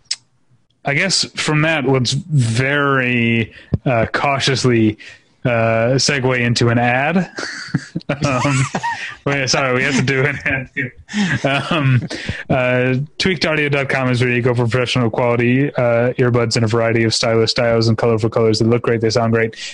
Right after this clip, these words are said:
Tyler and I use them each and every day. Uh, today I was listening to the new album, uh, by rapper, uh, Future, which is called High Off Life. And I know I, this is, this is me being an old man.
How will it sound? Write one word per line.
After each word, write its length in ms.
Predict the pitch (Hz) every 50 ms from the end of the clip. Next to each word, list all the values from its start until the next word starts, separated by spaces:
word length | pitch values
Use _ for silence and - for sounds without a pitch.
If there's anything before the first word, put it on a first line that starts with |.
| - -
Tyler 240 | - 127 123 123 120
and 100 | 117 117
I 40 |
use 220 | 113 113 113 117 -
them 100 | 123 113
each 200 | 113 110 - -
and 60 | 113
every 120 | 110 107
day. 480 | 104 - 135 131 131 127 127 123 120 - - - - _ _ _ _ -
Uh, 340 | 127 120 117 113 113 120
today 280 | 135 - - 139 135 131
I 60 | 127
was 140 | 127 127 -
listening 280 | 131 - - 127 120 117
to 100 | - 127
the 100 | 117 123
new 200 | 123 123 127 135
album, 460 | 135 127 123 120 123 123 120 120 117 - - - - - - - -
uh, 220 | - 139 123 120
by 160 | 120 123 123
rapper, 560 | 123 123 123 123 - 131 120 117 117 123 123 - -
uh, 180 | 123 110 107
Future, 480 | - - - 175 180 - - 226 220 214 -
which 180 | 147 127 - -
is 60 | -
called 180 | - 147 135 120
High 220 | 110 139 135 131
Off 180 | 127 123 - -
Life. 380 | 139 143 151 151 143 - - - _ - - - - - - _ -
And 380 | 139 127 127 123 127 120 120 - - _ _ _ _ -
I 100 | 156 165
know 220 | 190 202 185 - -
I, 100 | 165 160 - _ - - _ _ _ _ -
this 180 | 170 160 156 160
is, 180 | 170 151 135 147 175 - - - - - - -
this 160 | 143 143 151
is 100 | 165 139
me 160 | 135 143 139
being 260 | 123 123 123 123 123
an 60 | 127 123
old 160 | 117 113 120
man. 280 | 117 117 117 123 131